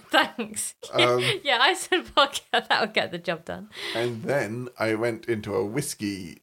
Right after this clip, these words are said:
Speaker 2: distillery
Speaker 1: Oh, cool.
Speaker 2: where they, like, feed you a bunch of whiskey for free.
Speaker 1: Feed you?
Speaker 2: Um, so you have to, like,
Speaker 1: <laughs>
Speaker 2: pay twenty quid to get in.
Speaker 1: I've done a similar thing
Speaker 2: Yeah.
Speaker 1: to this in Dublin.
Speaker 2: Yeah.
Speaker 1: Yeah.
Speaker 2: Um, and then they'll just be like, "Here's a shot,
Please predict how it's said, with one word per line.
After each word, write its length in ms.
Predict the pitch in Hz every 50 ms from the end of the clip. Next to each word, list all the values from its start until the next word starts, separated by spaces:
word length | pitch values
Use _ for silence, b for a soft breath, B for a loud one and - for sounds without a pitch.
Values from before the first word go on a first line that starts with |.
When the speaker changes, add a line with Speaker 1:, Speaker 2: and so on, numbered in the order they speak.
| _ _
Speaker 2:
distillery 580 | - - - - 104 98 98 92 107 127 135 - -
Speaker 1:
Oh, 180 | 440 480 - -
cool. 80 | 554 123
Speaker 2:
where 140 | 117 113 110
they, 180 | 110 113 110
like, 220 | 110 110 113 107 104
feed 200 | - 131 120 113
you 120 | 120 117
a 80 | 113 110
bunch 240 | - 117 117 113 120
of 80 | 107
whiskey 260 | 113 117 - - -
for 140 | 110 - -
free. 320 | - - - 123 139 185 208
Speaker 1:
Feed 500 | - - - - 392 285 277 220 - -
you? 100 | 214 -
Speaker 2:
Um, 180 | - - - 554 587 -
so 320 | - - 156 147 143 147
you 140 | 151 156 165
have 160 | 175 165 170 170
to, 120 | 214 202
like, 200 | 190 180 180 165
Speaker 1:
<laughs> 0 |
Speaker 2:
pay 160 | 175 170 151
twenty 260 | 147 - 160 143 135 123
quid 180 | - 131 117
to 60 | -
get 160 | - 123 87 -
in. 220 | 95 87 92 110 B B B B B -
Speaker 1:
I've 340 | 262 311 311 320 330 -
done 200 | - 311 302 294
a 60 | 277 247
similar 360 | - 311 277 254 254 247 247
thing 260 | - - 269 247 247
Speaker 2:
Yeah. 200 | - 226 214 214
Speaker 1:
to 40 | 220
this 340 | 208 214 202 190 190 185 -
in 420 | - 202 208 208 202 202 196 190
Dublin. 500 | 175 214 196 180 185 170 160 170 180 175 175 -
Speaker 2:
Yeah. 240 | 127 135 110 - 170 -
Speaker 1:
Yeah. 360 | 214 220 226 220 202 180 156 165 - _ -
Speaker 2:
Um, 280 | 120 123 120 117 117 117 -
and 400 | 117 135 120 113 117 117 120 123
then 120 | 123 117
they'll 180 | 117 117 113 113
just 160 | 113 113 -
be 100 | 123 120
like, 260 | 113 113 107 107 107 - _ _ _ _ _ _ _ _ _ _ -
"Here's 140 | 113 107
a 60 | 107 101
shot, 240 | - 120 117 -